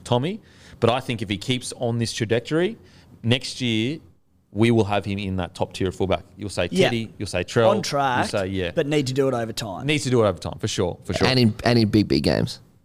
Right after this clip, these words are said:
Speaker 1: Oh, for sure, for sure. Um, anyway, I better bounce, boys. I'm sorry. I am sorry.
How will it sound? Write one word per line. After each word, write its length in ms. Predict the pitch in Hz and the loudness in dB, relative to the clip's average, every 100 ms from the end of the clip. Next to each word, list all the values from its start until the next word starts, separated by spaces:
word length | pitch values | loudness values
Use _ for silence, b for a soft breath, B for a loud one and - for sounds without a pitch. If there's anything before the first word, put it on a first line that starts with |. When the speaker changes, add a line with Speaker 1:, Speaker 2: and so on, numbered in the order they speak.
| _ - | _ 0
Speaker 1:
Oh, 120 | 160 | 0
for 140 | - | 0
sure, 300 | - 127 87 - | -4 -4 -6 -8
for 100 | 113 | -12
sure. 260 | 101 95 - - _ | -4 -4 -4 -12 _
Um, 440 | 104 101 104 101 98 B B B B B B B | 0 2 0 -4 -10 B B B B B B B
anyway, 200 | 123 113 113 | 2 2 2
I 100 | 135 | 0
better 180 | 143 95 | 2 2
bounce, 300 | 107 123 - | 0 -2 -2
boys. 380 | 104 110 135 | 0 2 2
I'm 120 | 110 101 | -2 -2
sorry. 520 | 131 135 113 139 147 | 2 4 4 2 0
I 160 | 117 107 | 0 0
am 240 | 120 131 | -2 -4
sorry. 560 | - 123 117 104 104 | 0 2 4 2 -2